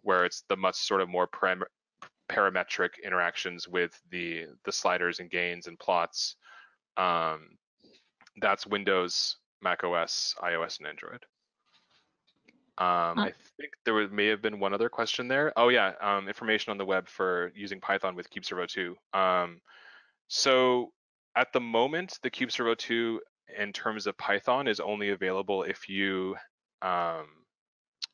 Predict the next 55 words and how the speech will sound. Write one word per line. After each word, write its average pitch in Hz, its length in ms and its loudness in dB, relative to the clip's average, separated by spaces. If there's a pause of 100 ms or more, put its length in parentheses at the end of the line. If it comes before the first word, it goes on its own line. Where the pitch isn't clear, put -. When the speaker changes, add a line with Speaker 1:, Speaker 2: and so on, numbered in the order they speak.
(380)
Speaker 1:
I'd 110 120 0
have 123 140 0
to - 80 -16
look 113 140 0
into 98 200 -2
it. 92 180 -4
There's, 120 160 2
there's 123 180 0
a 127 40 0
few - 160 0
different 123 220 0
options. 95 320 0
You 104 100 -2
can, 107 280 -2 (560)
uh, 98 300 2
create 131 340 2 (340)
Python 117 320 0
code 104 260 2
on 98 120 0
the 95 80 -2
Raspberry 92 400 0
Pi, 98 440 0 (180)
and 98 120 -4
we 98 80 -2
have 98 220 0
an 101 80 -6
A 98 100 -4
P - 160 -6
I 95 160 2
to 98 140 -4
let 85 100 -4
you 95 80 -10
talk - 280 -2
to - 40 -20
the 101 100 -4
Cube 107 220 -10
Servo 107 220 -4
two, 117 260 -4
but 113 100 -2
I'm 95 80 0
not 101 160 0
entirely 113 520 -2
sure 127 340 0
if 120 140 -2
that's 104 240 -2
public 101 340 -4
facing 110 320 -4
or 120 60 -4
not. 117 100 -2
I'd - 100 -2
have - 140 -6
to 92 80 -12
look 90 160 -8
into 104 220 -8
it. 151 120 -8